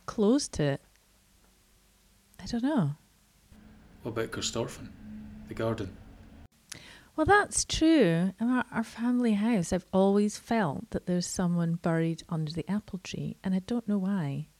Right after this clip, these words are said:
Speaker 1: I don't, it's just, I don't know where that comes from. I would like to dig it up at some point,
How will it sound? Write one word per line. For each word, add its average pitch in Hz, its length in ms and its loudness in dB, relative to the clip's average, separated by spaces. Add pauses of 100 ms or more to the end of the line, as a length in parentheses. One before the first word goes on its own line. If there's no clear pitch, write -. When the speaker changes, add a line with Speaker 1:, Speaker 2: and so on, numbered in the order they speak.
(280)
Speaker 1:
I 220 120 -4
don't, 262 200 -8 (160)
it's 220 160 -2
just, - 360 -6 (960)
I 196 60 -4
don't 247 180 2
know 311 100 6
where 240 180 6
that 170 200 0
comes 151 240 -4
from. 147 280 -2 (960)
I 190 60 2
would 196 120 4
like 202 220 4
to - 100 -8
dig 202 180 -2
it - 40 -2
up 165 180 -2
at - 80 -10
some 160 220 -4
point, 135 320 -4